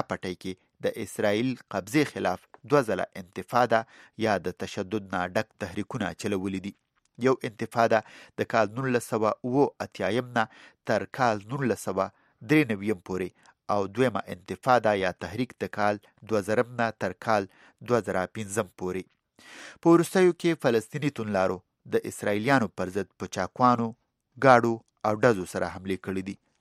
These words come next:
او په کال دوه زره څوارلسم کې یې د اسرائیل خلاف غزا د یو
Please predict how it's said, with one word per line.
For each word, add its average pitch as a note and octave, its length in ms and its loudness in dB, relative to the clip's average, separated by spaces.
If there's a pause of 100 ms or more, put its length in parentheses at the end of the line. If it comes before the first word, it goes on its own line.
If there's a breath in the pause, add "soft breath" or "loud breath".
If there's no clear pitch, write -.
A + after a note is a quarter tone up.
او F#2+ 140 -2
په G2 60 -10 (100)
کال G#2+ 220 0
دوه B2 180 2
زره G#2 160 2 (120)
څوارلسم F#2+ 540 -4
کې A#2+ 160 -6
یې G#2+ 80 -2 (400 loud breath)
د - 140 -6
اسرائیل C3+ 460 2
خلاف A#2 340 2 (460 soft breath)
غزا A#2 320 4
د G2+ 200 -2
یو F#2+ 80 0